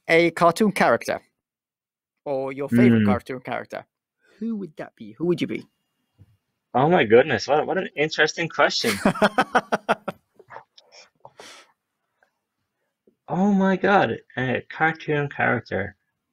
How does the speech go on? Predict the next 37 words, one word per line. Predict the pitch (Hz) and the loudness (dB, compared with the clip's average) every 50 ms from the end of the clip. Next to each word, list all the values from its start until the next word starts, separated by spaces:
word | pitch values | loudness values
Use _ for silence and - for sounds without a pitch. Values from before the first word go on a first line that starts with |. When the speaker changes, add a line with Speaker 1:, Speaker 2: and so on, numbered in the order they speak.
| _ _ _ _ _ _ | _ _ _ _ _ _
Speaker 1:
That | - - | -2 2
will | 151 160 | 2 4
take | 156 180 175 - | 4 2 2 2
you | 190 156 | 2 4
back | 170 170 - | 4 2 2
some | - 175 165 | 0 -2 0
time. | - 165 147 127 120 117 - _ _ _ _ _ _ _ _ _ _ _ _ _ | 2 0 0 0 -2 -4 -8 _ _ _ _ _ _ _ _ _ _ _ _ _
Speaker 2:
Yeah, | 170 180 214 226 202 170 135 - | 4 6 8 8 8 8 8 6
so, | - - 190 180 185 180 165 - | 6 6 8 8 8 8 6 6
um, | - 160 170 170 170 165 156 139 131 - _ _ _ - _ _ _ _ _ _ _ _ _ _ _ _ _ - _ _ _ _ _ _ _ - | 6 4 6 6 4 2 0 -4 -10 -18 _ _ _ -20 _ _ _ _ _ _ _ _ _ _ _ _ _ -20 _ _ _ _ _ _ _ -2
hmm. | 190 208 196 175 156 139 131 123 120 117 113 113 110 110 107 107 107 107 107 101 - _ _ _ _ _ _ - - _ _ _ _ _ _ _ _ _ _ _ _ _ _ - _ _ _ - - | 2 4 4 4 4 2 2 4 4 4 2 2 0 0 0 -2 -2 -4 -6 -10 -16 _ _ _ _ _ _ -20 -20 _ _ _ _ _ _ _ _ _ _ _ _ _ _ -20 _ _ _ -20 -18
So | - - 147 139 139 | 0 4 6 6 6
I've, | 135 | 6
I've | 123 143 - | 4 2 4
got | 170 170 165 | 2 2 4
back | 160 151 156 | 2 2 2
into | 156 143 123 131 | 0 -2 -4 -4
cartoons | - 143 127 123 - 143 143 139 117 | -2 -2 -2 -2 -2 -4 -4 -4 -4
recently | 113 110 104 - 101 101 101 | -4 -6 -6 -6 -12 -14 -14
'cause | 113 110 | -14 -10
my | 107 113 113 | -8 -8 -8
two | - - 131 | -8 -8 -8
and | 123 117 | -6 -6
a | 110 | -4
half | 107 120 120 - | -4 -4 -6 -6
year | 107 104 | -8 -8
old | 98 98 98 | -8 -8 -8
has | 107 107 | -10 -12
started | - - 82 82 - | -10 -10 -10 -10 -8
to | - 202 | -8 -8
watch | 101 - - | -8 -8 -10
cartoons. | - - 104 - - 113 98 95 101 156 | -14 -18 -18 -8 -6 -6 -6 -6 -8 -10
Speaker 1:
Ah, | 139 165 226 285 330 359 359 339 311 185 | -8 -6 -6 -4 -2 0 0 0 0 2
Speaker 2:
Yeah. | 156 151 | 0 0
Speaker 1:
yeah, | 160 190 220 277 302 277 | 0 0 0 -2 -2 -6
fair | 240 - 151 147 151 147 | -4 -2 0 2 2 2
enough. | 147 170 196 226 233 - | 2 2 2 2 0 -2